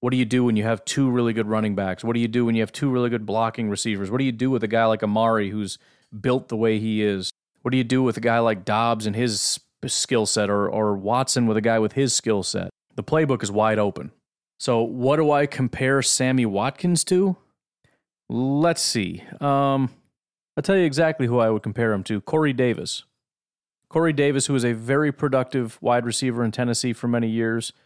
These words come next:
Um, they decided not to retain him, which is a little surprising to me. I always liked Corey Davis. Um, but number five overall selection, Sammy was number four overall selection. Corey Davis regularly grades in the seventies,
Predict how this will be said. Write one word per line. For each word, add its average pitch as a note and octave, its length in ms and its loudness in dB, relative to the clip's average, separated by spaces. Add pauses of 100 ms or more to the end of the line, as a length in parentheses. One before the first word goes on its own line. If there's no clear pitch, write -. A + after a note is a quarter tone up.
(280)
Um, A#2 320 0
they A#2+ 100 2
decided B2 380 0
not A#2 240 0
to B2 100 -8
retain A#2+ 340 -2
him, C#3 80 -2
which C3 160 -6
is A#2 80 -12
a A2 40 -4
little A#2+ 180 -2
surprising A#2+ 540 0
to C3 60 0
me. D3+ 120 0
I C#3 80 0
always G#2 180 0
liked G2+ 300 -6
Corey C3 260 -2
Davis. C3+ 400 -4 (480)
Um, A2 440 0 (320)
but B2 340 -2
number C3 260 0
five C#3 340 0
overall C3+ 320 2
selection, C3 680 0
Sammy B2 360 0
was B2+ 160 2
number B2+ 240 2
four C3 340 0
overall B2+ 340 2
selection. B2 560 -2 (260)
Corey B2+ 260 0
Davis B2 500 0 (180)
regularly C3 560 2
grades B2 400 0
in B2+ 80 2
the A#2 80 2
seventies, C3 720 0